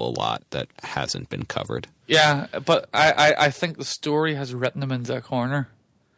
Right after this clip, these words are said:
Speaker 2: And, uh, I watched the vid doc with with Brian Reed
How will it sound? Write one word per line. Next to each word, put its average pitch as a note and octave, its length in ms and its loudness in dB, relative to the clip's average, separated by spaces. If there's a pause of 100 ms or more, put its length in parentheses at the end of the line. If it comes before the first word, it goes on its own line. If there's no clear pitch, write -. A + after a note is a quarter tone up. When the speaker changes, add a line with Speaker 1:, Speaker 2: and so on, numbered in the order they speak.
(420)
Speaker 2:
And, C3 480 2 (160)
uh, - 220 -10 (1400)
I D3+ 100 4
watched F#3 300 2
the D#3+ 100 6
vid C3+ 200 4
doc D#3+ 380 2 (100)
with B2 480 -4 (1500)
with B2+ 140 -20
Brian C3 320 2
Reed B2 540 -2